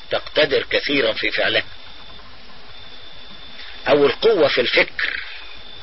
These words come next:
أو القوة في الإرادة، أو القوة في الروح، أرواح قوية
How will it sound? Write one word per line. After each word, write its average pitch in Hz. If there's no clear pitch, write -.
أو 131
القوة 165
في -
الإرادة، -
أو 170
القوة 208
في 160
الروح، 185
أرواح 131
قوية 123